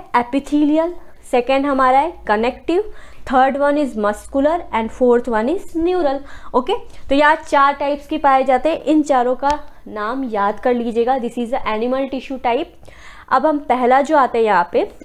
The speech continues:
एपिथेलियल के बारे में हमने पढ़ा हुआ है already, एपिथेलियल लेयर लास्ट वीडियो में। इसके एनिमल टिश्यू के अंदर दो टाइप्स के टिश्यू होते हैं।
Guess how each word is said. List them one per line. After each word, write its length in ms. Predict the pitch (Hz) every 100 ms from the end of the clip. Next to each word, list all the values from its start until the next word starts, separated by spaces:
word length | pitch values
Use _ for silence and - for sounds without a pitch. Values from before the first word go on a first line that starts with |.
| 247
एपिथेलियल 560 | 254 262 277 254 277
के 120 | 285
बारे 260 | 285 262 262
में 100 | 269
हमने 240 | 262 254
पढ़ा 300 | 269 240 226
हुआ 200 | 247 233
है 200 | 226 220
already, 260 | 214 214 226
एपिथेलियल 560 | 220 226 - 220 233 233
लेयर 420 | 214 214 220 226 - - - 208
लास्ट 320 | 226 - -
वीडियो 240 | 220 214
में। 120 | 262 403 - - - - - - - - 233
इसके 240 | - 330
एनिमल 440 | 320 262 285 320
टिश्यू 280 | 320 311 320
के 100 | 311
अंदर 240 | 285 285 302
दो 280 | 220 247
टाइप्स 400 | 269 262 285 285
के 100 | -
टिश्यू 320 | 285 254 - 196
होते 200 | 180
हैं। 60 | 180